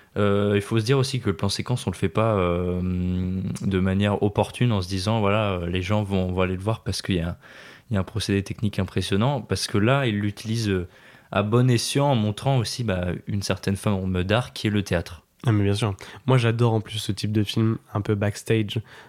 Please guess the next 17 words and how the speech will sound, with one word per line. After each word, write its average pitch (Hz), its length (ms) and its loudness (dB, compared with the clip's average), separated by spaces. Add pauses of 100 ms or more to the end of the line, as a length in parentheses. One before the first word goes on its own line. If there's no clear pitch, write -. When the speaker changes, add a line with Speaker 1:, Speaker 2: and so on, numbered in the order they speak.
(200)
Speaker 2:
Euh, 90 720 -2
j'aime 92 320 -2
bien, 101 400 0
tu - 120 -4
vois, 98 440 -4
encore 113 640 0
avec, 104 280 -4
euh, 101 60 2
le 98 100 0
backstage 101 600 -4
de, 98 340 0
de 95 140 -2
la 95 100 -2
danse, 117 380 2
de 110 80 0
la 98 100 -2
chorégraphie. 104 680 0